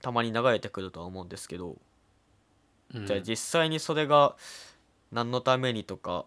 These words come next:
Speaker 1: どういうことって知ってる人って少ない気がするんですよね。
Speaker 2: まあ、会社勤めしている人たちであればね、その企業がエスディージーズの取り組みっていうことで、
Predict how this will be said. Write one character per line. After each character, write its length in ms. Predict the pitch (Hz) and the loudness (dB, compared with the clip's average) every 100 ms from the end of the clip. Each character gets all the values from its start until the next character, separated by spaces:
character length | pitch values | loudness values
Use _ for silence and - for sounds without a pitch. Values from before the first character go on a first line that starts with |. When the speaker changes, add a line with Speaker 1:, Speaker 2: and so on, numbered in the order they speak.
| - _ _ _ _ _ _ _ - | -12 _ _ _ _ _ _ _ -4
Speaker 1:
ど 120 | 110 | -2
う 60 | |
い 80 | 110 | 0
う 40 | 113 | -2
こ 140 | 123 | -2
と 140 | 120 - | 0 -2
っ 60 | |
て 140 | - 101 | -2 -6
知 120 | - | -6
っ 260 | - _ | -12 _
て 140 | - 143 | -4 -2
る 80 | 147 | -2
人 200 | - 147 | -4 -4
っ 40 | |
て 120 | 110 | -4
少 240 | 104 - 143 | -6 -6 -4
な 100 | 156 | -4
い 40 | |
気 120 | - | -4
が 80 | 98 | -8
す 180 | - 90 | -8 -12
る 60 | 90 | -14
ん 40 | |
で 60 | - | -14
す 140 | - | -14
よ 80 | 67 | -14
ね。 180 | 80 55 - _ _ _ _ _ _ _ _ _ _ _ _ _ 339 | -14 -16 -20 _ _ _ _ _ _ _ _ _ _ _ _ _ -8
Speaker 2:
ま 400 | 160 160 113 95 - | -2 2 2 0 -6
あ、 80 | _ _ _ - | _ _ _ -2
会 200 | 175 180 | 0 2
社 160 | 202 | 0
勤 320 | 208 208 143 | 0 -2 -2
め 100 | 95 | -2
し 80 | - | -6
て 160 | - 110 | -8 -6
い 100 | 101 | -4
る 100 | 101 | -6
人 160 | - - | -10 -6
た 160 | 117 | -6
ち 140 | - 90 | -6 -8
で 100 | 87 | -6
あ 100 | 85 | -8
れ 100 | 85 | -8
ば 140 | 95 | -8
ね、 200 | 98 104 | -8 -10
そ 140 | - 107 | -10 -8
の 100 | 101 | -8
企 240 | - 107 | -8 -6
業 180 | 101 92 | -4 -4
が 140 | 95 | -4
エ 80 | 101 | -6
ス 160 | - 117 | -6 -6
デ 80 | 104 | -4
ィ 100 | 101 | -4
ー 40 | |
ジ 120 | 101 | -6
ー 40 | 95 | -6
ズ 100 | 90 | -8
の 100 | 85 | -8
取 200 | 101 92 | -8 -8
り 60 | |
組 160 | - 98 | -6 -8
み 60 | 101 | -8
っ 20 | |
て 180 | _ 92 | _ -10
い 40 | |
う 20 | |
こ 160 | - - | -8 -10
と 140 | 98 | -8
で、 380 | 92 95 90 95 | -4 -2 -2 -8